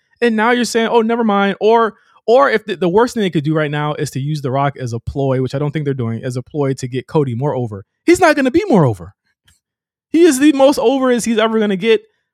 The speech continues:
this year. You make a guy and you make, and, and you want somebody to take over for Roman when he eventually goes on vacation or whatever. Cody is that guy. Ro-, Ro-, The Rock is not that guy.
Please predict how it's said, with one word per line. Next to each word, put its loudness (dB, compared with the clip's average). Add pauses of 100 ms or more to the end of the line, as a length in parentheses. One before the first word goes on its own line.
(320)
this 0
year. 0 (640)
You 4
make 0
a -2
guy 0
and -4
you -2
make, -2
and, -2
and -4
you -4
want -2
somebody -2
to -4
take -6
over -2
for -6
Roman -2
when -4
he -4 (100)
eventually -4
goes 0
on -4
vacation -6
or -4
whatever. -2 (260)
Cody 0
is 0
that 0
guy. -2
Ro-, -4
Ro-, -2
The 2
Rock -2
is -2
not -2
that -6
guy. -10